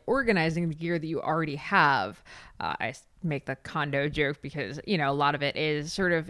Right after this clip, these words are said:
in reference to Marie Kondo's, uh, really great decluttering books and, you know, her idea of sparking joy. And,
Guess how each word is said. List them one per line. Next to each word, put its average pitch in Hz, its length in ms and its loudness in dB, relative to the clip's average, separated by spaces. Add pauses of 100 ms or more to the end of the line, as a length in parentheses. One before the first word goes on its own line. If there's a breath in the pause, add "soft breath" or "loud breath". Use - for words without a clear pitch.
(100)
in 226 120 4
reference 175 500 4
to 190 120 -2
Marie 160 320 0
Kondo's, 156 840 -2 (440 soft breath)
uh, 139 240 2
really 185 260 4
great 165 400 -2
decluttering 165 760 0
books 165 440 2
and, 131 260 -6
you 165 100 -6
know, 139 120 -4
her 180 160 0
idea 156 240 2
of 151 80 -8
sparking 160 600 -2
joy. 151 440 0
And, 147 200 -4